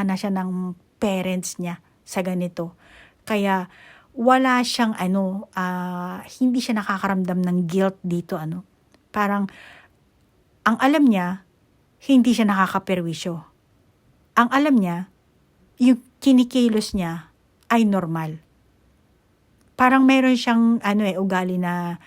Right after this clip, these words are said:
ah, what she wants, what she gets. Or what he wants, he will get. Yung ganun. Kung ano yung gusto niya, ma-, ma-, mag-aano niya, makukuha niya. Kasi,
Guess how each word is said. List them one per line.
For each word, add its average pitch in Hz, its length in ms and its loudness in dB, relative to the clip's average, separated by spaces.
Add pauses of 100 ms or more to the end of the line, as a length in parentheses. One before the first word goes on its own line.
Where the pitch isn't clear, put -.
(460)
ah, 175 640 -6 (960)
what 233 240 4
she - 240 2
wants, 202 720 0 (160)
what 190 320 -2
she - 240 -8
gets. - 560 -10 (240)
Or 196 240 0 (240)
what 214 400 -2
he 233 80 4
wants, 185 640 -2 (320)
he 220 160 -2
will 180 240 0
get. 156 240 -8 (320)
Yung 180 160 0
ganun. 160 400 -6 (340)
Kung - 140 -10
ano 190 160 -4
yung 175 80 -8
gusto 208 240 -8
niya, 202 320 -4
ma-, 170 240 -6
ma-, 170 240 -6
mag-aano 170 560 -6
niya, 160 240 -8 (720)
makukuha 175 640 0
niya. 160 320 -8 (1200)
Kasi, 214 400 2